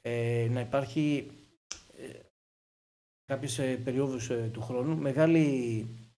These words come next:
υπερπροσφορά. Ε, θυμάμαι, ε, σχετικά πρόσφατο ρεπορτάζ, ίσως κυρίως προς το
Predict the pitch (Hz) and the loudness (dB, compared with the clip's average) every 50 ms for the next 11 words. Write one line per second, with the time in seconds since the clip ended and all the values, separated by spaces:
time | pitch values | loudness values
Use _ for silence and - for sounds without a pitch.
0 | _ _ _ - 117 - - 139 120 113 117 - - 143 139 117 - - 123 120 | _ _ _ -10 -6 -2 0 0 0 -2 -4 -2 0 0 0 0 -2 -2 -2 0
1 | 117 120 123 139 - - - - - - - - - - _ _ _ _ _ _ | 2 2 4 2 2 0 -2 -8 -14 -20 -20 -20 -20 -20 _ _ _ _ _ _
2 | - 131 127 123 127 127 123 120 120 120 120 117 117 120 127 143 156 160 165 160 | -2 0 2 4 4 4 2 0 0 -2 -4 -4 -4 -2 0 2 4 6 6 6
3 | 156 143 139 131 - - - 101 85 92 104 - - - _ _ _ _ - - | 4 4 0 -2 -4 -10 -10 -10 -10 -10 -12 -14 -18 -20 _ _ _ _ -10 -6
4 | - 143 120 131 127 151 147 143 147 151 131 147 147 143 - 143 135 131 123 117 | -4 -4 -4 -2 0 2 2 2 2 0 -2 -2 -2 -2 0 2 2 2 2 2
5 | 117 117 127 120 120 123 120 - 120 123 127 120 - 135 131 135 135 120 117 - | 0 0 -2 -2 -4 -4 -4 -4 -2 -2 -2 -4 -4 -6 -6 -6 -6 -6 -6 -6
6 | - 117 - - 135 131 143 131 - 131 117 117 135 | -8 -6 -4 -4 -2 -2 -2 -2 -4 -8 -6 -4 -2